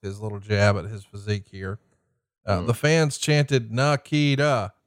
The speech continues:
Speaker 1: Nikita," but to no avail. Nikita didn't come, and Ivan got beat up until the commercial break interrupted the beatdown. And then Nikita came out and made the save,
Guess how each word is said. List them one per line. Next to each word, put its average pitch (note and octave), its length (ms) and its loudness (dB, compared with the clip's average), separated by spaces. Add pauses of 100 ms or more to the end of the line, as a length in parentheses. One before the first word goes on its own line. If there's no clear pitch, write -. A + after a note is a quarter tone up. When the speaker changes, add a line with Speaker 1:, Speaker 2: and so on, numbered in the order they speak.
Speaker 1:
Nikita," C#3 1080 0
but B2 160 -4
to A#2+ 100 -6
no C#3+ 240 2
avail. A#2 500 0 (380)
Nikita B2 340 2
didn't C#3+ 260 2
come, B2+ 460 2
and G#2 160 -8
Ivan C3 300 2
got A2 220 2
beat C3 180 4
up B2+ 200 2
until A#2 220 0
the A2+ 80 0
commercial B2 460 0
break A#2 480 0 (600)
interrupted C3 560 2
the A2 60 -6
beatdown. G#2+ 680 0 (120)
And A#2+ 140 -4
then G#3 160 4
Nikita C#3+ 380 2
came A#2+ 280 2
out A2+ 340 4
and A2 140 -10
made D3+ 240 2
the C3 80 -6
save, G#2 560 -2